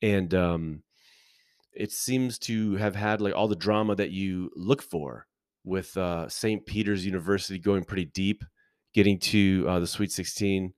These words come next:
uh, before running into an absolute wall against North Carolina the other day. Um,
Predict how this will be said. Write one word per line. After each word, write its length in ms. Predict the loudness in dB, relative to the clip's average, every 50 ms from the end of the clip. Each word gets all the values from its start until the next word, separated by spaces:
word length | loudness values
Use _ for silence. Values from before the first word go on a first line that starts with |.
| _ _ _ _ _ _ _ _ _ _
uh, 140 | -2 -2 0
before 420 | 0 -2 -6 -2 0 2 2 2
running 340 | 2 2 2 4 4 4 2
into 220 | 0 0 2 0 -2
an 80 | -2 _
absolute 520 | 0 0 0 0 -2 -4 -2 -2 -2 -4
wall 720 | -6 -8 -4 0 4 4 6 6 4 4 2 -2 -4 -8 _ _ _ _ _ _ _ _ _
against 360 | -4 -2 -2 -2 -2 -2 -2
North 220 | -2 -2 -2 -2
Carolina 420 | -4 -4 -2 0 0 0 0 -2 -2
the 120 | -2 -4
other 100 | -6 -4
day. 300 | -4 -4 -4 -4 -4 -6 _ _ _ -20 -20 -20 -20 -20 -20 -20 -20 _ _ _ _ _ _ -6
Um, 500 | -4 -2 -2 -2 -4 -4 -6 -8 -10